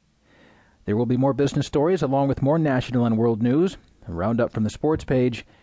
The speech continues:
and New York Times columnist Nicholas Kristof. Now from the editors of the New York Times, here are the stories on today's front page. The top story is titled, "In Quake Zones, Cities' Growth a Threat."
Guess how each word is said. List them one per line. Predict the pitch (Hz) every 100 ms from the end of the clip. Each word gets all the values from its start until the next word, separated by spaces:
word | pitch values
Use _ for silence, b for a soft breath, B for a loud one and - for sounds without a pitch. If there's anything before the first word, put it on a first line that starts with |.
| b b
and | 85
New | 107
York | 123 123
Times | - 127 135
columnist | - 135 131 120 -
Nicholas | 113 127 127 123
Kristof. | - 139 - 92 67 - _ _ _ _ _ _ _ _ b b b b b 101
Now | 131
from | 165 151
the | 143
editors | 143 147 143 135
of |
the | 127
New | 127
York | 123 120
Times, | - 131 147 147 - _
here | 160 170
are |
the | 160
stories | - 156 170 185 -
on | 147 156
today's | - 151 151 160
front | - 117 -
page. | 127 98 71 - - _ _ _ _ _ _
The | -
top | - 151 -
story | 135 120
is | 113
titled, | - 131 123 127 - _
"In | 123 117
Quake | - 160 170
Zones, | 131 139 123 113 - b b
Cities' | - - 180 208 -
Growth | 160 120 123 -
a | 107
Threat." | - 151 85 -